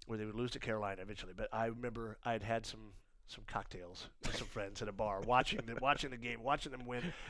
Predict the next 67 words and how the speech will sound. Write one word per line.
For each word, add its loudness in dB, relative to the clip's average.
and, -6
uh, 0
punch 0
their 0
ticket -4
in -8
the -10
Stanley -4
Cup. -8
So 0
I -2
call -2
up -6
Engblom. -4
I -12
say, -2
"I'm 4
gonna 6
call 10
Engblom 8
up 4
and -2
talk 4
to -6
him." -2
So 2
I'm, 4
you 2
know, 2
"Hey, 2
Brian." 2
He -4
goes, -8
"Hey, 4
what's -8
going 2
on? 2
Is -10
this -10
Turner?" 0
"Yeah." -2
So 0
I 2
start 2
talking. -2
I -4
said, -6
"Edmonton's -4
in -6
the -6
finals. 2
That's, -4
I've 0
been -6
waiting -4
for -6
this -4
since -8
nineteen -4
ninety, 0
blah, 2
blah, 2
blah." 2
I -2
said, -6
"Goes -4
Turner, -4